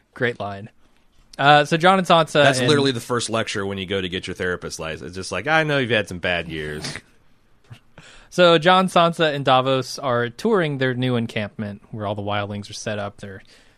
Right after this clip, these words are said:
Speaker 1: kind of in a valley at the, the foothills of a mountain there. Uh, they talk about when they're going to attack. Davos thinks that they have a shot at taking Winterfell. So does Jon, but Sansa thinks they need more men.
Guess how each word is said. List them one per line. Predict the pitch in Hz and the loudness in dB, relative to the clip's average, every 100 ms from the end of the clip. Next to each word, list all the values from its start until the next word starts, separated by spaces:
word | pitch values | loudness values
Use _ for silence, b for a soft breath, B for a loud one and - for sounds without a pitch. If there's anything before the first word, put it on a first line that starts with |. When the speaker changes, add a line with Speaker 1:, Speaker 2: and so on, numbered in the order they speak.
| b | b
Speaker 1:
kind | 143 127 | -2 -2
of | |
in | 120 | 0
a | 110 107 | -2 -2
valley | 113 117 113 113 110 - - | 2 2 2 0 -4 -8 -14
at | 117 | -14
the, | - 104 | -8 -10
the | 104 | -10
foothills | - 120 120 113 | -8 -6 -4 -4
of | 107 | -6
a | |
mountain | 107 110 104 104 107 104 | -4 -4 -6 -10 -10 -10
there. | 110 107 104 101 _ b b b b - | -10 -8 -6 -10 _ b b b b -8
Uh, | 107 110 110 110 120 | -2 0 0 -2 -4
they | 131 | -6
talk | 123 170 - | 4 4 4
about | 147 139 135 135 - | 4 4 4 2 -4
when | 131 151 147 | -2 0 0
they're | 139 | 0
going | 131 123 | 0 -2
to | 117 | -4
attack. | 113 110 107 104 - b b _ - | -6 -4 -2 -4 -8 b b _ 0
Davos | 143 143 131 | 2 2 0
thinks | 131 123 - | -4 -6 -6
that | 117 | -6
they | 117 | -2
have | 120 | -2
a | 104 | 0
shot | 139 135 | 0 0
at | |
taking | 135 147 143 | 0 -2 -2
Winterfell. | 139 135 131 143 - _ | -4 -2 0 -2 -4 _
So | - 127 | -8 -4
does | 120 | -4
Jon, | 117 113 110 113 - | -2 -4 -2 -6 -10
but | 110 | -12
Sansa | - 120 110 120 113 107 - | -6 -6 -6 -6 -6 -6 -10
thinks | 120 110 - | -8 -8 -10
they | - 107 | -12 -10
need | 107 107 | -10 -10
more | 107 110 113 | -8 -6 -6
men. | 104 98 135 | -6 -8 -12